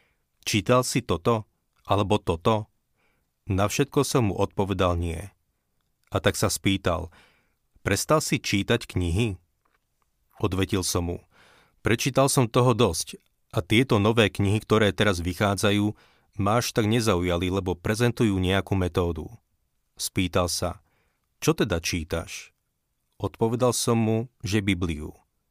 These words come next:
Potom som sa ho ja spýtal: „Koľko času tráviš čítaním Božieho slova?“ Týždenne strávil menej ako hodinu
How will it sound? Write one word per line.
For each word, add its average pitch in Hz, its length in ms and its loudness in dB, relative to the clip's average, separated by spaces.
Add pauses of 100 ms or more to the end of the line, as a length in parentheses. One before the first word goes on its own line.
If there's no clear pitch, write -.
(520)
Potom 95 240 -2
som 104 160 -2
sa 101 240 0
ho 98 80 0
ja 95 160 0
spýtal: 82 720 -4 (960)
„Koľko 147 320 2
času - 320 -4
tráviš 90 560 -2
čítaním 92 480 -2
Božieho 82 380 -4
slova?“ 82 500 -8 (960)
Týždenne 117 480 0
strávil 113 480 0
menej 95 480 0
ako 95 320 0
hodinu 98 260 0